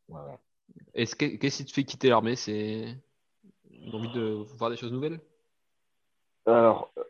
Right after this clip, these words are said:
Speaker 1: euh, en toute sincérité, moi, quand je me suis engagé, je pensais vraiment faire carrière, euh, et j'étais parti pour, euh, pour faire ma vie dedans. Et j'y ai pas trouvé ce que, ce que je recherchais. Si tu veux, moi, je m'étais engagé pour, euh,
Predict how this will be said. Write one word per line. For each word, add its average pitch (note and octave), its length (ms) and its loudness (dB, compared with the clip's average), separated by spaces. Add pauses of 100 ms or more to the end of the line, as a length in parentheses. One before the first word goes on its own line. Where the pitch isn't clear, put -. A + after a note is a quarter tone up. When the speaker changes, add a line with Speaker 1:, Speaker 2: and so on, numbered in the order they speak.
(200)
Speaker 1:
euh, G#2 200 8
en G2+ 120 4
toute - 240 -4
sincérité, B2+ 540 4
moi, A#2+ 220 8
quand A2 120 4
je G#2+ 80 0
me G#2 60 0
suis G#2+ 120 -4
engagé, G#2 280 2
je - 100 -4
pensais F#2 260 -6
vraiment G#2 300 0
faire - 200 0
carrière, G#2+ 420 2 (180)
euh, C#2+ 40 -14 (320)
et F2+ 100 -8
j'étais - 260 -8
parti F#2+ 360 -8
pour, E2 300 -6
euh, C2+ 340 -8
pour - 160 -14
faire F#2 140 -4
ma F2 180 -2
vie A2+ 180 -2
dedans. G#2+ 380 2 (800)
Et F#2+ 100 0
j'y F#2 220 -2
ai F#2+ 40 2
pas A#2 160 4
trouvé A2+ 360 4
ce - 220 -10
que, F2+ 220 0
ce - 120 -12
que G#2 120 0
je F#2 60 -8
recherchais. - 480 0 (1120)
Si - 140 -14
tu F#2+ 140 -4
veux, A2 140 8
moi, G2+ 140 6
je G2 120 2
m'étais F#2+ 160 4
engagé F#2+ 480 4
pour, F2 300 0
euh, E2 100 0